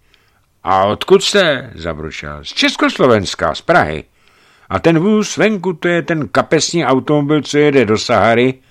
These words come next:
a potom před rovník.“ „Oh la la,“ rozjasnil se, „tak to je něco jiného. Slyšel jsem o vás v rádiu. A to jste tedy u mne správní sportovci. Mám rád Čechy,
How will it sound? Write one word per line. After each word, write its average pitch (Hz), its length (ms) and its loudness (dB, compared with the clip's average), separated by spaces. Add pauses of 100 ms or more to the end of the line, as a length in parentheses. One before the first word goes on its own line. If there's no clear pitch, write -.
(140)
a 87 100 -6
potom 113 340 0
před 98 260 -4
rovník.“ 78 540 -6 (880)
„Oh 269 420 2
la 240 220 4
la,“ 208 600 6
rozjasnil 156 680 -2
se, 143 180 -2
„tak 214 320 0
to 208 120 6
je 202 220 6
něco 190 320 2
jiného. 135 1300 2 (420)
Slyšel 143 680 2
jsem 139 220 2
o 127 100 -2
vás 131 260 -2
v 104 40 -6
rádiu. 123 760 2 (520)
A 113 140 -2
to 202 180 6
jste - 280 0
tedy 175 320 2
u 180 140 2
mne 175 300 2 (140)
správní 170 800 2
sportovci. 113 720 2 (400)
Mám 120 200 2
rád 190 240 4
Čechy, 82 360 -6